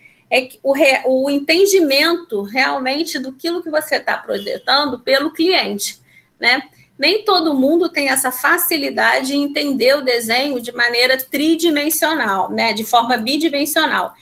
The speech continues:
Então, você tendo essa representação espacial,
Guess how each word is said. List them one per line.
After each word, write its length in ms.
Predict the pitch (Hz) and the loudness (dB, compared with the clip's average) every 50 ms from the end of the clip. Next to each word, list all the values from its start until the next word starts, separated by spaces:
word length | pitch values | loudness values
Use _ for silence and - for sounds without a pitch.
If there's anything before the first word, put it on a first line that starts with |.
| - - _ _ | -20 -20 _ _
Então, 280 | - 285 311 370 - - - | -4 -2 -2 -2 -2 -4 -2
você 340 | 269 262 262 - - 339 | 0 0 0 0 0 -2
tendo 420 | 339 - - 339 349 381 403 392 370 | -4 -4 -2 0 2 2 2 2 2
essa 200 | 349 349 - 311 | 0 0 -2 -4
representação 1120 | - 311 294 - 302 285 285 285 285 277 277 277 262 262 262 - 233 214 202 196 190 196 - _ _ _ _ _ _ _ _ _ _ _ _ | -2 -4 -4 -4 -4 -6 -4 -2 -2 -2 0 0 0 0 0 0 0 0 -2 -2 -6 -10 -14 _ _ _ _ _ _ _ _ _ _ _ _
espacial, 1080 | - 220 220 - - - 240 247 262 254 - - 208 185 185 214 247 285 285 226 - 127 | -2 -2 0 0 2 2 2 2 4 2 0 0 2 2 4 4 4 4 2 0 -2 -4